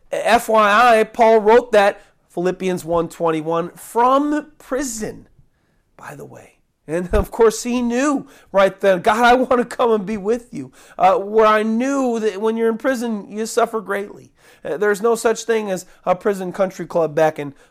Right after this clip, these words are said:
Paul's day. Pr-, prison were, were the prisons that he was kept in often were prisons where he was shackled, as we'll see here in a week or two, where he was shackled in, in the inner prison, and, and they were dungeons, basically. And,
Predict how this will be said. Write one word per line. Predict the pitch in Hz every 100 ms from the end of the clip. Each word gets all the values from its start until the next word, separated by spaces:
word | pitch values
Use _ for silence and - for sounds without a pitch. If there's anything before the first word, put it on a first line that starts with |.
| _
Paul's | - 180 165 123
day. | 110 - _ _
Pr-, | - 180
prison | - 220 185 180 170 156
were, | 170 175
were | 175 170 160 143 -
the |
prisons | - 202 180 165
that | 165 160 _ _
he | -
was | 202 175
kept | - 165 -
in | 156
often | 151 - 143
were | 143
prisons | 143 175 151 143
where | 160
he | 156
was | 160 160
shackled, | - 180 - 120 120
as | 131
we'll | 147 151 147 _ _
see | - - 170
here | 170 156
in | 151
a |
week | 151 190
or | 220
two, | - 139
where | 131 143
he | 160
was | 147
shackled | - 196 190 185 156
in, | 151 151
in | 165
the | 208
inner | 220 269 294
prison, | 214 226 202 175 170
and, | 165 - - -
and | 202
they | 233
were | 240
dungeons, | 175 285 302 220 202 139
basically. | 156 143 139 127 131 127
And, | 120